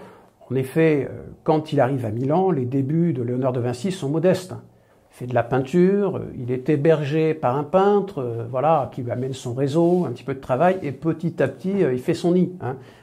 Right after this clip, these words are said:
Mais il n'y a pas de début tonitruant. Donc, premier mythe qui tombe, cette lettre n'a pas permis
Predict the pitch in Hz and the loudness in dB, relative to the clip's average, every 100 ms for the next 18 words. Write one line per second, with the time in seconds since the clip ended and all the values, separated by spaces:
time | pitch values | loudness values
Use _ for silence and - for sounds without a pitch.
0 | - 120 117 113 190 139 127 135 180 - | -8 -4 0 4 4 4 -2 -2 -2 0
1 | - 175 170 - 135 - - _ _ _ | 4 4 2 -4 -8 -8 -18 _ _ _
2 | - - - 127 - 185 175 185 180 208 | -20 -10 -6 -6 0 2 6 6 6 4
3 | 214 - - - 147 175 196 208 175 - | 2 -6 -10 -6 -2 6 6 6 2 -6
4 | - 131 - 170 190 - 120 110 170 156 | -4 -4 0 0 0 -4 -6 0 2 2
5 | 160 131 165 180 | 0 -2 0 -2